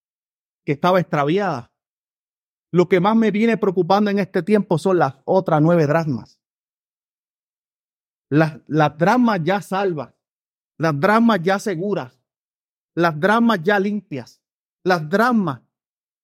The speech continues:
que ya están en posesión de su dueño. ¿Por qué? Porque me sorprende la, la pasividad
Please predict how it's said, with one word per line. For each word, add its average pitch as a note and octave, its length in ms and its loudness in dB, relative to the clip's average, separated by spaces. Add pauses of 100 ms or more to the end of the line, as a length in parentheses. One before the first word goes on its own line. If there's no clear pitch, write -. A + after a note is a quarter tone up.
(160)
que F3 100 0
ya G3 100 2
están A3+ 200 -2
en G#3+ 120 -4
posesión F#3+ 880 -4 (680)
de E3+ 100 2
su E3+ 160 2
dueño. F#3 500 2 (1600)
¿Por G#3+ 180 2
qué? C4 120 2
Porque A#3+ 240 -2
me F#3+ 140 -2
sorprende G3+ 680 -2
la, F3 260 0
la E3 260 -2
pasividad E3 840 -4